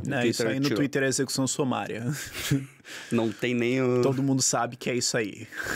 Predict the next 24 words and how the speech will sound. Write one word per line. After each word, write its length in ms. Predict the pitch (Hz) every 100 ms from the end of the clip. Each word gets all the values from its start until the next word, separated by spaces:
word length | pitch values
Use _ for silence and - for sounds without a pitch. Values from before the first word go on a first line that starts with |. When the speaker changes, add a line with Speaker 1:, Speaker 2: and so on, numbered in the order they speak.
| -
Speaker 2:
<laughs> 400 | - - - -
Não 120 | 147 151
tô 120 | 214
dizendo 180 | 208 220
que 60 | -
tá 100 | -
certo, 380 | - 165 131
só 60 | 139
tô 100 | -
dizendo 280 | 143 170 170
que, 60 | 160
tipo, 460 | - - 165 135 - - - - - - - _ _ _ _ - -
Speaker 1:
Sim. 220 | - 233
Speaker 2:
tu 120 | 170
foi 140 | 156 180
brincar 280 | 165 190 180
com 100 | 175
a 60 |
onça, 160 | 175 175
tomou 160 | 196 185
uma 60 |
mordida. 520 | 196 190 135 113 101 -
Parabéns. 480 | - 131 120 - - - 139 -
Speaker 1:
É, 180 | 190